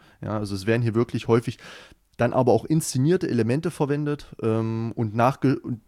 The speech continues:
das Ganze dann auch mit nachgestellten Szenen oder Archivmaterial oder Stock-Footage kombiniert. Und es wird hier ja auf eine sensationelle Dramaturgie gesetzt, die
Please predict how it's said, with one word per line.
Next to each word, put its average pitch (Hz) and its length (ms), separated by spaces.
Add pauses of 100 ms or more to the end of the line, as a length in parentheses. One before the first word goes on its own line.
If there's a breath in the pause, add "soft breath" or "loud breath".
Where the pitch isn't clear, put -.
(100)
das - 160
Ganze 123 240
dann - 160
auch - 140
mit 120 100
nachgestellten 123 560
Szenen 160 340
oder 107 200
Archivmaterial 131 880
oder - 160
Stock-Footage 147 720 (380 loud breath)
kombiniert. 131 680 (320 loud breath)
Und 127 340
es 113 200
wird 123 200
hier 123 680
ja 110 380
auf - 180
eine 110 240
sensationelle 127 840
Dramaturgie 120 640
gesetzt, 147 480 (580 loud breath)
die 113 560